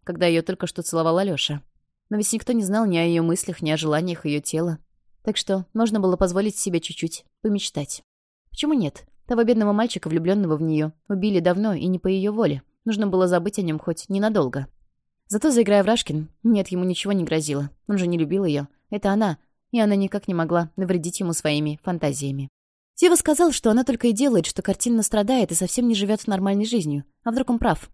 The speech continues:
Не запрещает ли она себе чувствовать? Человек имеет право хотеть прикосновений другого человека. Глупо врать себе, что это не так.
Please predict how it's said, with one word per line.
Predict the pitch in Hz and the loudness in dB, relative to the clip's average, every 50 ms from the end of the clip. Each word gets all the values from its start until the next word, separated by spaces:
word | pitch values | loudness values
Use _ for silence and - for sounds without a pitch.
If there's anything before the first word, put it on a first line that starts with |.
| _ _ - | _ _ -4
Не | - 220 | -2 0
запрещает | 214 220 202 226 - - 285 269 233 - | 0 0 0 -2 -2 0 2 2 2 2
ли | 196 180 175 - | 0 -2 -2 -2
она | - 196 208 208 | -2 -2 -2 -2
себе | - - 196 208 | -2 -4 -4 -4
чувствовать? | - - - - - - 143 147 143 - - _ _ _ | -4 -2 -4 -4 -4 -6 -6 -6 -6 -6 -8 _ _ _
Человек | - - - 226 214 226 240 - | -10 -4 0 2 2 2 2 2
имеет | 226 190 185 180 180 - | 2 2 2 0 0 0
право | - 165 170 190 | 0 0 2 2
хотеть | 170 - 165 - 196 - - | 0 -2 -2 -4 -4 -8 -8
прикосновений | - - - 185 - - 170 180 220 220 202 156 | -6 -4 -4 -4 -4 -2 0 0 2 2 2 2
другого | 143 160 165 151 160 147 151 | 0 0 0 0 -2 -2 -2
человека. | - - 180 180 175 151 135 - 147 139 - _ _ _ _ _ _ _ _ - | -2 0 0 2 2 0 -2 -4 -6 -8 -10 _ _ _ _ _ _ _ _ -4
Глупо | 240 247 254 262 240 233 | -2 -2 0 0 0 0
врать | 196 208 214 - | 2 2 0 2
себе, | - - 196 165 165 | 0 0 0 0 0
что | - - 175 | 0 2 0
это | 165 - 185 | 0 0 -2
не | 196 - | -4 -4
так. | - 151 135 - - - | -4 -6 -8 -8 -12 -20